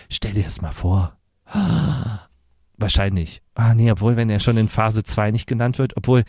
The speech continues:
jetzt ist der Film draußen, der wird mitkriegen, uh, wow, Klopfer geht so derbe ab. Ähm, und dann macht er, äh, wahrscheinlich n-, in der dritten Phase gibt's dann einen Klopfer. Ähm,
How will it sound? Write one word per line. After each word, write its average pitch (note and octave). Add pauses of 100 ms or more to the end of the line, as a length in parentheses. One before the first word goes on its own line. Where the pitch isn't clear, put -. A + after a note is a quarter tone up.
(120)
jetzt -
ist -
der C3
Film A2+
draußen, A#2+ (140)
der G#2
wird A2
mitkriegen, A2+
uh, G#3+
wow, F3
Klopfer -
geht B2
so C3
derbe A#2+
ab. A#2 (580)
Ähm, G2
und G2+
dann G#2+
macht G#2+
er, G2 (100)
äh, G2
wahrscheinlich G2
n-, F#2+
in G#2
der G2+
dritten A2
Phase F2
gibt's E2+
dann F2
einen F2
Klopfer. F2+ (1400)
Ähm, G#2